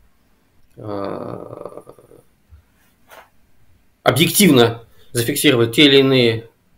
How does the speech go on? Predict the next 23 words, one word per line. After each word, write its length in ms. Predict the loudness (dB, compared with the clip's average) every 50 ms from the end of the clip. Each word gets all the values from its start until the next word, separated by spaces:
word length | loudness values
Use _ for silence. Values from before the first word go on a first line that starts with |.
| _ _ _ _ _ _ _ _ _
положения 480 | -2 0 0 2 2 2 2 2 2 -2
в 40 | -4
состоянии 500 | -6 -4 -2 0 2 2 2 2 0 0
войск, 360 | 0 0 -2 -2 -4 -8 -16 _ _ _ _ _ _ _ _ _ _ _ -20 -14
в 80 | -10 -8
состоянии 480 | -4 2 4 6 6 6 6 4 2
экономики, 720 | 0 0 2 2 2 2 2 0 -2 -4 -6 -6 -8 -14 _
в 60 | -16
состоянии 480 | -12 -10 -6 -2 -2 0 0 0 0 -2
финансов. 600 | -2 -2 -2 0 0 -2 -2 -6 -10 -14 -16 _ _ _ _ _ _ _ _ _ _ _ _ _ _ _ _ _ _ _ _ 0
Денег 320 | 4 6 6 6 4 2
достаточно. 640 | 0 -4 -2 -4 -4 -4 -6 -8 -8 -8 -8 -8 -10 -14 _ _ _ _ _ _ _ _ _ _ -20 -20 _ _ _
И, 280 | -2 2 2 2 2 2
на 100 | 2 0
мой 160 | 0 0 0
взгляд, 480 | 0 0 2 2 2 2 0 -4 -10 -8
э, 1160 | -6 -4 -2 -2 -2 -2 -2 -2 -2 0 0 0 0 -2 -2 -4 -6 -6 -8 -8 -10 -12 -14 -16 -18 _ _ _ _ _ _ _ _ _ _ _ _ _ _ _ _ _ _ _ _ _ _ _ _ _ _ _ _ 0
Путин 260 | 0 2 2 2 2
будет 240 | 2 2 0 0 2
вынужден 600 | 4 4 6 4 4 4 2 0 0 -2 -6 -12 -12
уточнять 480 | -8 -4 -4 -2 0 2 2 2 2
для 100 | 0 -2
себя 520 | -2 -2 -2 0 2 2 2 2 -2 -6